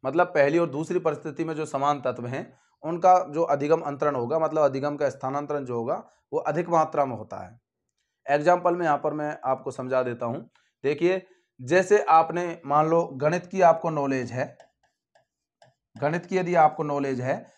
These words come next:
तो आप जो है फिजिक्स का आसानी से अध्ययन कर सकेंगे।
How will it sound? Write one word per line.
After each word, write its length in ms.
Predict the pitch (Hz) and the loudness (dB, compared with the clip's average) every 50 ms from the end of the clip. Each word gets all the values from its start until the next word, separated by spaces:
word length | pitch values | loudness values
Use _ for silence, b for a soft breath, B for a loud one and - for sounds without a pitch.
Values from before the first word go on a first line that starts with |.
| B B _ | B B _
तो 60 | 165 | -4
आप 340 | 170 123 165 170 190 180 160 | 2 4 6 6 6 4 2
जो 100 | 180 190 | 0 0
है 80 | 196 | 0
फिजिक्स 340 | 190 190 - 170 202 196 202 | -2 -4 -4 -4 -4 -6 -6
का 180 | - - 202 202 | -2 4 4 6
आसानी 760 | 202 202 - - 82 80 147 156 160 165 - 180 180 185 190 | 6 4 2 -4 -8 -2 2 2 2 4 2 0 0 0 -2
से 100 | - 190 | -4 -4
अध्ययन 260 | 170 147 135 160 160 | -4 -2 -2 -2 -2
कर 120 | 151 160 147 | -2 -4 -4
सकेंगे। 460 | - - 127 - 127 120 113 104 | -4 -6 -8 -8 -8 -8 -8 -10